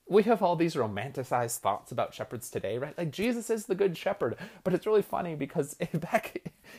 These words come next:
in the first century, shepherds had a reputation for being dirty and antisocial and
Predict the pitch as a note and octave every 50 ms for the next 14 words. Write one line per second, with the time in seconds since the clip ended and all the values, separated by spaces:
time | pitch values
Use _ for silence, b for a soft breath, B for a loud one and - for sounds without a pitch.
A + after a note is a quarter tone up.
0 | B - D#3+ D#3+ D3 - - - F3 - - - - - - F4+ E4+ - - -
1 | C#3 C#3 C3 B B B B D3+ B - - - - - - F#3 G#3 - E4+ D#4
2 | F3+ F3 - G#3 D#3+ E3+ E3 E3+ E3 - F3 D3 - - E3 G3 - - F3 C3+
3 | - - B2 G#2+ A#2+ A2 G#2+ G#2+ G#2+ G#2 - - D3 F3 F3+ F3 F3+ F3 F3 F3
4 | F3 - - A2 - - A#2 B2 - B2+ G#2+ - - - C#3 D#3+ E3 - - E3+
5 | E3 D#3+ D#3 - - - D3 D#3 F3+ F#3+ F#3+ E3+ E3 -